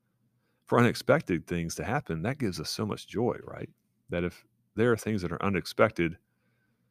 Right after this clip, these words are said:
that happen, man, that is, that's awesome. I, I don't know about you, but in my life, when things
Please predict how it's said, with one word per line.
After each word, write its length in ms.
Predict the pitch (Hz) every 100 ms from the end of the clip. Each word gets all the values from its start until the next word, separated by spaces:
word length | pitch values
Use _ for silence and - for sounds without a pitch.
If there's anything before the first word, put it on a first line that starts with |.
| _ _ _ _ _ _ _ -
that 140 | 87
happen, 520 | 87 135 - 87 80 -
man, 300 | 131 135 -
that 140 | 139
is, 240 | 110 - -
that's 180 | 147 -
awesome. 440 | 98 131 - 78
I, 140 | 87 101
I 60 | 117
don't 140 | 98
know 60 | 101
about 240 | 85 78
you, 100 | 135
but 120 | 101 85
in 80 |
my 180 | 87 123
life, 300 | 104 90 87
when 140 | 80 78
things 420 | 117 113 87